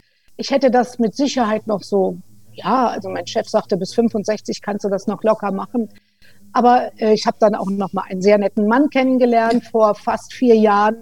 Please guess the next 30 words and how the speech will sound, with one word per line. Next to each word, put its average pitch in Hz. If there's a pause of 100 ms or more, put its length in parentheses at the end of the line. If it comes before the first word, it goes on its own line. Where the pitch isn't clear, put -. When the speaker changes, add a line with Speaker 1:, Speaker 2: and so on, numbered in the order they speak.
(160)
Speaker 1:
Und, 196
äh, 185 (460)
ja, 220
das -
hat -
meinen 202
Entschluss 208
auch 214
noch 233
mal, 220
noch 220
mal 208
bekräftigt. 202
Ich 208
habe 208
mein 196
Leben 196
lang 190
immer 196
viel -
gearbeitet, 220
war 175
viel 262
unterwegs. 208 (420)
Und 214
ich -
möchte 214
einfach 214
jetzt 202
das -